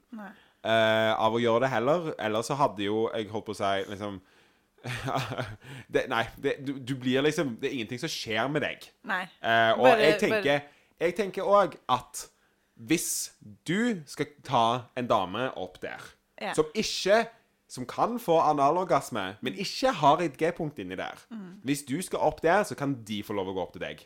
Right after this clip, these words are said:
Speaker 1: Ja.
Speaker 2: Det synes jeg er
Speaker 1: Hvis,
Speaker 2: helt
Speaker 1: hvis de har
Speaker 2: fair.
Speaker 1: lyst, da.
Speaker 2: Jo, jo. Men jeg synes, jo, selvfølgelig, men jeg synes at skal du være åpen på den ene veien, så skal du også være åpen den andre veien.
Speaker 1: Oh, yes.
Speaker 2: Fordi at det er akkurat samme dealen. Hvis du
Speaker 1: Mm.
Speaker 2: tør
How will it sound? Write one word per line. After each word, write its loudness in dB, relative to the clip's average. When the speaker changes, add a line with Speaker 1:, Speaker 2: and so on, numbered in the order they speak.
Speaker 1:
Ja. -8
Speaker 2:
Det 4
synes -2
jeg -2
er 2
Speaker 1:
Hvis, -2
Speaker 2:
helt 0
Speaker 1:
hvis -6
de -6
har 0
Speaker 2:
fair. 2
Speaker 1:
lyst, -6
da. -10
Speaker 2:
Jo, 0
jo. 6
Men 2
jeg 4
synes, -2
jo, 0
selvfølgelig, -2
men -2
jeg 2
synes -2
at -8
skal -2
du -8
være 2
åpen -2
på -6
den 0
ene -2
veien, 0
så -8
skal -2
du 2
også 0
være 4
åpen -10
den 0
andre -4
veien. -4
Speaker 1:
Oh, -2
yes. -12
Speaker 2:
Fordi 0
at 4
det 2
er -8
akkurat 0
samme -2
dealen. -6
Hvis -4
du -4
Speaker 1:
Mm. -12
Speaker 2:
tør 6